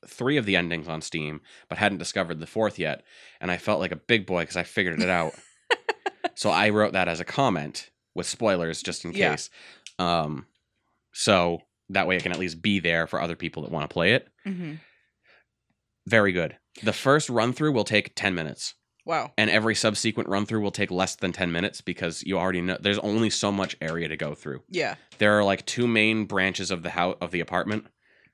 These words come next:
Speaker 1: There's, like, the one main hallway you walk that gets you to the balcony,
Speaker 2: Mm-hmm.
Speaker 1: and then there's a secondary back hallway that leads to the bathroom.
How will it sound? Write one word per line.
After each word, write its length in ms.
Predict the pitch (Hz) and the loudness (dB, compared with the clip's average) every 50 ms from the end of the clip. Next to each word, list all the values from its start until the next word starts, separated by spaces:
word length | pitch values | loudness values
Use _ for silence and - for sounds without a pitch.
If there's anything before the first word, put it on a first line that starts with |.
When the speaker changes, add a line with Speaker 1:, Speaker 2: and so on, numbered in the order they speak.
| _ _ _ | _ _ _
Speaker 1:
There's, 160 | 92 87 90 | -4 -2 -2
like, 120 | 92 - | -4 -4
the 80 | - 92 | -4 -2
one 200 | 92 98 98 98 | 0 0 2 2
main 200 | 98 104 117 113 | 4 4 2 4
hallway 320 | 110 120 117 117 117 117 | 4 2 2 4 2 0
you 100 | 120 120 | 0 0
walk 260 | 117 120 123 120 - - | 2 2 2 2 0 -4
that 120 | - - | -6 -4
gets 160 | - 92 - | -4 -6 -6
you 60 | 101 90 | -8 -8
to 80 | 98 80 | -8 -8
the 80 | 87 | -4
balcony, 480 | 98 92 101 107 - 127 135 135 131 - | -2 -2 -2 0 -2 -4 -4 -4 -6 -6
Speaker 2:
Mm-hmm. 280 | 202 202 190 175 156 90 | -6 -4 -4 -4 -6 -4
Speaker 1:
and 100 | - 104 107 | -2 -2 0
then 100 | 104 104 | 0 0
there's 180 | 101 98 - - | 0 -2 -2 -4
a 60 | 98 | -4
secondary 640 | - - - 107 104 - 107 101 98 98 92 92 92 | -4 -2 0 0 0 0 0 0 2 2 2 0 0
back 220 | 90 92 90 - | 0 0 0 0
hallway 220 | - 92 90 87 85 | 0 0 0 0 -2
that 80 | 76 | -2
leads 160 | 71 85 73 - | -6 -8 -10 -8
to 60 | - | -8
the 40 | 85 | -4
bathroom. 440 | 78 80 73 73 - 80 73 69 - | -4 -4 -4 -4 -8 -12 -14 -14 -18